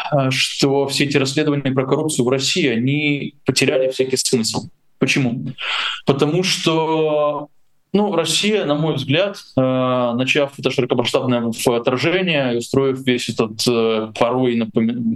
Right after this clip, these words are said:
весь, все эти военные преступления, она, э, стала, м, э, самым настоящим таким фашистским режимом. И в этом фашистском режиме писать про, ну, то, что там кто-то украл, э,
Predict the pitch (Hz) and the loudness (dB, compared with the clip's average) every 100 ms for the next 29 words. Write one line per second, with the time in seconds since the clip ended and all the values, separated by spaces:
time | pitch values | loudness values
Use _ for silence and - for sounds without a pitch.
0 | 117 120 127 - - - - 131 123 123 | 0 0 0 -2 -2 -2 0 0 2 2
1 | 131 123 127 113 117 143 165 185 143 127 | 2 0 -2 -2 0 0 0 0 0 0
2 | 131 143 143 - - - 117 117 117 - | 0 -2 -4 -12 -14 -2 0 2 0 0
3 | - 131 - 151 147 135 135 135 123 120 | 0 -2 0 2 2 -2 -2 -2 0 0
4 | 117 117 113 113 110 - 131 131 151 151 | 0 0 0 0 -2 0 0 2 0 0
5 | 135 120 - 135 - 147 147 120 117 120 | 0 -2 0 0 2 0 0 0 0 0
6 | 151 196 160 - - - - - - - | 0 0 -2 -4 -8 -8 -8 -8 0 2
7 | 123 127 131 131 127 143 143 147 180 - | 2 2 2 2 0 0 0 0 -2 0
8 | 147 143 147 185 131 139 151 139 135 127 | 0 2 0 0 0 -2 0 -2 0 0
9 | 127 131 127 123 123 123 113 120 - 107 | 2 2 2 2 0 0 0 -2 0 0
10 | 113 110 104 113 - 113 104 104 110 107 | 0 0 0 0 0 0 2 0 -2 -6
11 | - 127 139 151 175 165 143 127 120 117 | -4 -2 2 0 0 0 0 0 2 0
12 | 110 | 0